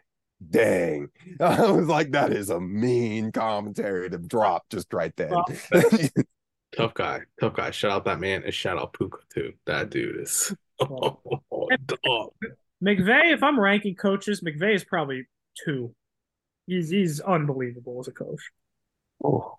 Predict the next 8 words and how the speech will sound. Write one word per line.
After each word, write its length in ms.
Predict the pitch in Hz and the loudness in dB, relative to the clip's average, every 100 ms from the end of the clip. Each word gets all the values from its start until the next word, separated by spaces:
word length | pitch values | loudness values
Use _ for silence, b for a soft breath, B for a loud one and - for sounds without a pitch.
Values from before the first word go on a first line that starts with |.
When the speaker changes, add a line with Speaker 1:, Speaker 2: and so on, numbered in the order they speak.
| _ | _
Speaker 1:
what 720 | - - - _ _ - 139 | -10 -10 -16 _ _ -4 2
happened 240 | 147 139 | 4 2
to 80 | - | 0
your 120 | 131 | 0
boy 260 | 110 156 123 | 0 0 -2
Vrabel? 420 | - 104 190 - _ _ _ _ _ _ _ _ _ - | 0 0 0 -2 _ _ _ _ _ _ _ _ _ 2
Speaker 3:
I 140 | 370 | 4
never, 520 | 269 247 240 214 180 | 6 6 6 4 2